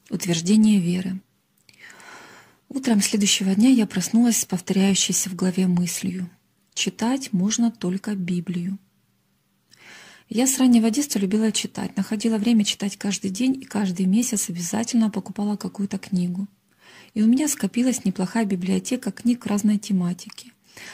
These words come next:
Но в основном книги были из направления парапсихологии.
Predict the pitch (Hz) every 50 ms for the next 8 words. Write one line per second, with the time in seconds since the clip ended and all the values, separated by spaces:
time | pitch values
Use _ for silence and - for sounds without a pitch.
0 | - _ - 190 196 196 214 208 - 240 254 277 262 262 - 247 240 208 208 180
1 | 208 226 220 208 202 - 196 185 - - 180 190 220 233 220 208 208 196 - 196
2 | 190 185 185 - - - 190 - - 202 196 180 180 180 170 - 190 190 208 208
3 | -